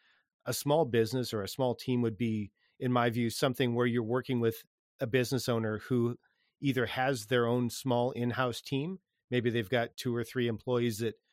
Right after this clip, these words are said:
maybe one person that does graphics, one person that does writing, so they can offer some more things. Maybe they have the ability to share th-, the workload between people, so vacations aren't quite as difficult to deal with, uh, like, that, that kind of thing.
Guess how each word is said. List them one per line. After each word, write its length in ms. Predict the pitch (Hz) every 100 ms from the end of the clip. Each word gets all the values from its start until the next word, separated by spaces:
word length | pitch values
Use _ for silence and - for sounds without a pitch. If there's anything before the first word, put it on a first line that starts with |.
| _
maybe 200 | 117 110
one 220 | 113 117
person 300 | 117 117 -
that 80 | 117
does 200 | 110 107
graphics, 520 | 104 110 110 - 110
one 140 | 117 110
person 320 | 120 110 117
that 100 | 107
does 200 | 107 98
writing, 280 | 110 107 107
so 140 | 123
they 120 | 120
can 140 | 110 120
offer 360 | 120 120 123
some 180 | 113 123
more 180 | 117 110
things. 420 | - 113 110 104 - _ _ _
Maybe 260 | 127 127 127
they 140 | 123
have 400 | 117 120 113 101
the 120 | 117
ability 380 | 113 120 123 117
to 100 | 110
share 340 | 101 - 120 120
th-, 120 | -
the 140 | 113 120
workload 480 | 110 123 - 120 113
between 340 | 117 127 113
people, 360 | 117 117 120 110
so 260 | - 110
vacations 680 | 98 107 - 123 113 117 104
aren't 240 | 110 113
quite 220 | - 120 107
as 160 | 107
difficult 440 | 98 113 113 113 -
to 60 |
deal 280 | 101 117 117
with, 320 | 117 113 107 - _ _ _ _ -
uh, 280 | 98 90 90 - -
like, 200 | 107 95 _ _ _ -
that, 240 | 120 98
that 160 | 120 110
kind 140 | 139
of 100 | 127
thing. 260 | - 135